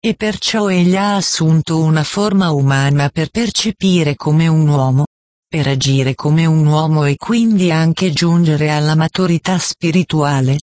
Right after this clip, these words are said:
affinché l'amore di Dio prendesse dimora in lui e lo ha reso capace per azioni straordinarie.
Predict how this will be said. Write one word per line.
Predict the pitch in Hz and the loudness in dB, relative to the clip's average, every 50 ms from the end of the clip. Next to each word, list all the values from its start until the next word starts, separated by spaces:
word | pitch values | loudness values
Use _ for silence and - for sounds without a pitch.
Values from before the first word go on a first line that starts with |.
| _ _ _ - | _ _ _ -8
affinché | - 190 - - 226 220 214 - - 202 190 180 | -8 -6 -4 -2 -2 -2 -2 -2 -2 -2 0 0
l'amore | 165 147 147 151 151 156 160 165 160 156 | 0 2 2 2 2 2 0 0 0 -2
di | 147 170 180 143 | 0 0 0 0
Dio | 156 170 165 165 165 - | 0 0 0 0 0 -2
prendesse | - 156 156 156 160 151 214 208 - - - 190 180 151 | -2 -2 0 0 0 0 0 -2 -2 -4 -4 -2 -2 0
dimora | 135 151 143 139 139 139 143 143 143 139 139 | 0 0 2 2 2 2 0 0 0 0 0
in | 139 147 156 185 | 0 2 2 2
lui | 202 220 220 220 208 | 2 2 0 0 0
e | 196 | 0
lo | 190 185 180 | 0 0 0
ha | 185 190 | 0 0
reso | 202 220 226 226 202 175 196 185 185 180 | 0 0 0 0 -2 -2 -2 -2 -4 -4
capace | - - 156 147 - 156 135 123 123 120 - - - 131 - - _ | -4 -4 -4 -4 -2 -2 -4 -2 -2 -4 -4 -4 -4 -4 -4 -6 _
per | - 170 165 | -4 -4 -2
azioni | 165 165 - - - - 151 139 131 135 139 147 147 | -2 -4 -6 -6 -6 -4 -4 -2 -2 0 0 0 -2
straordinarie. | 139 - - 156 156 156 156 156 151 143 143 147 143 135 120 117 117 117 113 120 120 120 117 | -2 -4 -4 -2 -2 0 0 0 0 0 0 2 2 2 2 2 0 0 0 0 -2 -2 -4